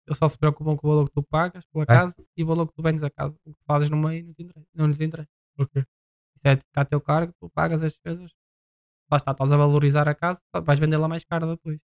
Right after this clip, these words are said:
Speaker 2: Certo.
Speaker 1: Do que ao
Speaker 2: Faz
Speaker 1: valor que ela
Speaker 2: sentido.
Speaker 1: está. É assim também lucro. Como é que o pessoal lucra? É assim. Consegue, tipo, a manutenção de arranjar a casa de forma mais barata, ou porque tem uma
Speaker 2: Mas,
Speaker 1: empresa,
Speaker 2: pá,
Speaker 1: ou tem alguma
Speaker 2: essa
Speaker 1: coisa.
Speaker 2: merda é um negócio que vai parar. Trolhas.
Speaker 1: Os imóveis, yeah.
Speaker 2: Bro, não
Speaker 1: Ah,
Speaker 2: parece
Speaker 1: o bom é evoluir. Já
Speaker 2: Certo,
Speaker 1: não vais
Speaker 2: certo,
Speaker 1: ter
Speaker 2: sim.
Speaker 1: aqueles trolhos.
Speaker 2: Mas é tipo,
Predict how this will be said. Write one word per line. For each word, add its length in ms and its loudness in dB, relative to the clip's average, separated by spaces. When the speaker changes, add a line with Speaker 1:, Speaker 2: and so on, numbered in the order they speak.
Speaker 2:
Certo. 180 -8
Speaker 1:
Do 100 -2
que 80 -2
ao 80 6
Speaker 2:
Faz 80 4
Speaker 1:
valor 200 4
que 80 2
ela 140 6
Speaker 2:
sentido. 220 -8
Speaker 1:
está. 80 -8
É 60 2
assim 180 0
também 220 8
lucro. 280 -4
Como 80 0
é 40 4
que 40 -4
o 40 -10
pessoal 200 0
lucra? 240 0
É 20 2
assim. 320 -8
Consegue, 440 -2
tipo, 240 -4
a 20 2
manutenção 560 -2
de 120 -6
arranjar 300 2
a 60 2
casa 280 0
de 80 -8
forma 200 0
mais 180 2
barata, 340 -2
ou 40 -10
porque 100 -20
tem 100 -2
uma 100 0
Speaker 2:
Mas, 80 0
Speaker 1:
empresa, 260 2
Speaker 2:
pá, 40 0
Speaker 1:
ou 60 2
tem 160 -2
alguma 320 0
Speaker 2:
essa 80 -6
Speaker 1:
coisa. 180 2
Speaker 2:
merda 100 -14
é 60 0
um 40 4
negócio 320 -6
que 80 -20
vai 100 -16
parar. 220 -20
Trolhas. 260 -6
Speaker 1:
Os 120 0
imóveis, 320 2
yeah. 180 -2
Speaker 2:
Bro, 200 2
não 140 0
Speaker 1:
Ah, 40 4
Speaker 2:
parece 180 4
Speaker 1:
o 40 0
bom 260 2
é 80 0
evoluir. 420 -6
Já 120 -16
Speaker 2:
Certo, 60 4
Speaker 1:
não 60 4
vais 140 8
Speaker 2:
certo, 80 -8
Speaker 1:
ter 80 4
Speaker 2:
sim. 60 6
Speaker 1:
aqueles 320 2
trolhos. 260 0
Speaker 2:
Mas 120 0
é 80 -2
tipo, 180 -4